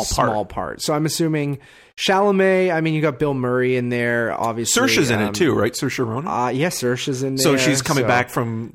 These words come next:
Speaker 1: uh,
Speaker 2: Yeah.
Speaker 1: Grand Budapest for
Speaker 2: And
Speaker 1: round
Speaker 2: I
Speaker 1: two.
Speaker 2: mean, Grand Budapest had a similar thing where it was not three different storylines, but what I loved about that movie were the different timelines and the different
Speaker 1: Right.
Speaker 2: aspect ratios, I think is,
Speaker 1: And how it
Speaker 2: is
Speaker 1: was being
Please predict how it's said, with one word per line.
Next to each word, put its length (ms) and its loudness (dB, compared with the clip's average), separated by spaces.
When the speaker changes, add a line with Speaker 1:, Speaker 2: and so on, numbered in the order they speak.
Speaker 1:
uh, 60 -4
Speaker 2:
Yeah. 320 -2
Speaker 1:
Grand 220 0
Budapest 380 -2
for 140 -4
Speaker 2:
And 100 4
Speaker 1:
round 40 4
Speaker 2:
I 40 4
Speaker 1:
two. 220 4
Speaker 2:
mean, 120 -2
Grand 220 2
Budapest 380 2
had 80 2
a 60 2
similar 280 0
thing 220 -2
where 120 -4
it 40 -2
was 240 -4
not 380 0
three 360 -2
different 340 -2
storylines, 680 -2
but 100 -2
what 140 0
I 60 0
loved 220 -2
about 200 -4
that 100 -4
movie 240 -2
were 140 -4
the 100 -6
different 320 -8
timelines 800 -6
and 100 -8
the 60 -8
different 320 0
Speaker 1:
Right. 80 -6
Speaker 2:
aspect 340 -10
ratios, 560 -8
I 40 -12
think 220 -14
is, 140 -12
Speaker 1:
And 100 2
how 120 4
it 40 4
Speaker 2:
is 40 4
Speaker 1:
was 80 2
being 160 2